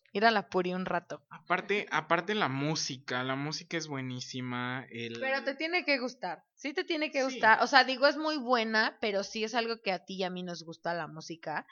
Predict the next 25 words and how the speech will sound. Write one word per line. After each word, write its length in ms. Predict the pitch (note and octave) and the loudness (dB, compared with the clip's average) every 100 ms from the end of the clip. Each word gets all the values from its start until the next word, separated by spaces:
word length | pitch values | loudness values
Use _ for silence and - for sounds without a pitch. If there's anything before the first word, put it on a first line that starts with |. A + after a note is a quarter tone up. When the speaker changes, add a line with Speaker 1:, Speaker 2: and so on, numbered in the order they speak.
| - - _ | -20 -20 _
Speaker 1:
de 260 | F3 F3+ F3 | -6 -4 -4
los 200 | E3 E3+ | -8 -12
antros 340 | F3 E3+ F3 | -12 -12 -12
gays, 340 | F3 F3 A3 - | -10 -10 -10 -12
y 80 | F#3+ | -2
la 120 | F3+ | -2
verdad 200 | F#3 G#3 C4 | 0 -2 -4
es 120 | - | -6
que 80 | C#4 | -8
aparte 280 | C4 B3+ | -8 -8
nos 140 | C4+ A3+ | -8 -8
divertimos 600 | F#3 F#3+ A3 G#3+ A3 A3 | -4 -6 -6 -10 -10 -10
un 200 | G#3 G#3+ | -10 -2
buen, 380 | G#3+ G#3 A3+ - - - - | 2 2 0 -4 -16 -18 -4
no 240 | A3+ B3 | -2 0
piensen 400 | C4 B3 A#3 B3 | 0 0 -2 -6
que 100 | A3 | -8
por, 180 | F#3 F3 - - | -8 -8 -10 -8
que 120 | F#3+ | -6
por 260 | F#3+ F3+ | -2 -4
ser 320 | E3+ - F#3+ G3+ | -4 -4 -2 -2
un 220 | G3 G3 | -4 -2
antro, 680 | F3+ F#3 F#3 F3 F3 F3+ - | -2 -4 -4 0 2 2 0
eh, 680 | E3+ E3 D#3+ D#3+ D#3 D#3 | -4 -6 -6 -4 -4 -6
Speaker 2:
No, 80 | C#3+ | -8